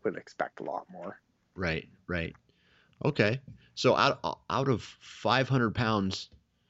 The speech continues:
Speaker 2: or four hundred pounds, you're getting forty pounds, roughly forty pounds of meat. Um,
Speaker 1: Yeah, about that.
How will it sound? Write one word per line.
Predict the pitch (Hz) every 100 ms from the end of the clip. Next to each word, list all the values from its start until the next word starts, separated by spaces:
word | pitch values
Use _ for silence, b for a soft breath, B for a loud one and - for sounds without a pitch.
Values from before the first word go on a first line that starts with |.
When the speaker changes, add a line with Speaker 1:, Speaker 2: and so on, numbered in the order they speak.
| _
Speaker 2:
or | 95
four | - 131
hundred | 123 110 87
pounds, | 107 95 87 87 -
you're | 98
getting | 98 95 90 85 92 _
forty | - 110 104
pounds, | 92 107 92 90 -
roughly | 110 107 98
forty | 85 104 92
pounds | 82 92 87
of | 87
meat. | 95 87 - B B B 73 67
Um, | 92 87 113
Speaker 1:
Yeah, | 117 117
about | 92 90 -
that. | 50 52